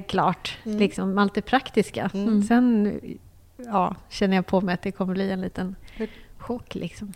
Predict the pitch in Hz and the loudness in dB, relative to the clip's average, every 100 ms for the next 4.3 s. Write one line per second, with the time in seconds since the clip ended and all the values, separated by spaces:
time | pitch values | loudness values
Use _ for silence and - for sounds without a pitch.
0 | - 226 226 208 196 190 185 180 160 - | -6 -4 -4 -4 -2 -2 -4 -4 -8 -8
1 | 196 233 - - - - 208 196 202 196 | -12 -12 -16 -20 -20 -12 -10 -6 -6 -6
2 | - - 185 233 196 190 196 185 185 208 | -6 -6 -4 0 0 0 0 -2 -4 -2
3 | 185 180 170 175 240 240 240 233 226 240 | -2 -2 0 0 -2 -4 -2 -2 -2 -4
4 | 240 - - | -6 -10 -20